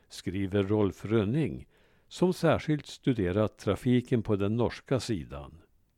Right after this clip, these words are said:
David Johansson i Skrockarberget har också berättat hur han fungerade som kurir och förmedlade post över gränsen. "Jag var inte rädd för tyskarna", berättade David.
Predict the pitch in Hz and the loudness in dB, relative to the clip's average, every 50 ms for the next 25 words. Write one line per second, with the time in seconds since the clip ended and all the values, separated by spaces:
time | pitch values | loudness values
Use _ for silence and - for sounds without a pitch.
0 | _ _ _ _ _ _ _ _ _ _ _ _ _ _ _ _ _ _ _ _ | _ _ _ _ _ _ _ _ _ _ _ _ _ _ _ _ _ _ _ _
1 | - 107 131 131 131 131 151 135 120 139 127 104 98 113 117 - - 156 156 151 | 4 6 8 8 8 6 2 2 4 4 4 6 4 4 2 2 0 0 0 2
2 | 135 123 107 - - - 120 104 - - - 107 98 90 104 120 135 151 165 170 | 2 0 -2 -2 0 2 2 2 2 2 0 0 2 2 2 2 2 2 0 0
3 | 156 - - 139 131 117 117 117 - - - 170 165 165 180 156 117 95 98 - | 0 0 2 2 4 4 2 0 -2 -4 -2 -2 0 0 0 0 0 0 -2 -2
4 | - - 127 98 - - 117 107 95 92 110 123 143 151 131 - 160 151 127 104 | 0 0 0 0 2 2 2 2 2 2 2 2 2 0 0 2 2 2 2 2
5 | 98 98 98 110 113 104 101 95 - - 110 95 87 87 - - 110 107 101 113 | 2 2 2 2 0 0 0 -2 -2 -2 -2 -2 -2 -6 -2 2 2 4 4 4
6 | 139 135 92 67 65 76 82 - _ - - - - 117 107 101 110 113 113 117 | 2 0 0 -2 -4 -6 -8 -10 _ -16 -6 -2 0 0 2 2 2 2 0 0
7 | 123 120 113 101 104 - - - - 160 113 - - - - _ _ - - _ | -2 -4 -4 -2 -4 -6 -4 0 2 2 2 2 -2 -12 -16 _ _ -20 -20 _
8 | _ _ _ - - 101 90 92 92 87 92 87 90 95 95 87 - - 85 71 | _ _ _ -2 -2 0 0 -2 -2 0 0 0 0 0 -2 -4 -6 -10 -10 -10
9 | 62 60 - - _ _ _ _ _ _ _ _ _ _ _ _ _ _ _ _ | -12 -14 -18 -20 _ _ _ _ _ _ _ _ _ _ _ _ _ _ _ _
10 | _ _ _ - - 98 92 107 120 131 135 120 104 - - 123 123 107 117 123 | _ _ _ 0 0 2 4 6 6 6 6 4 2 2 2 4 4 4 4 4
11 | 127 107 92 - - - 107 - - 113 104 - - - - - 95 98 104 104 | 2 0 -2 -4 -4 -2 -2 2 2 2 2 0 -4 -8 -6 -4 -2 0 0 0
12 | 92 101 92 90 82 85 - - 98 92 87 90 82 90 82 76 71 69 - 87 | 0 0 -2 -2 -4 -6 -6 -6 -6 -4 -4 -4 -4 -4 -6 -8 -8 -10 -10 -10
13 | 78 69 - | -10 -12 -14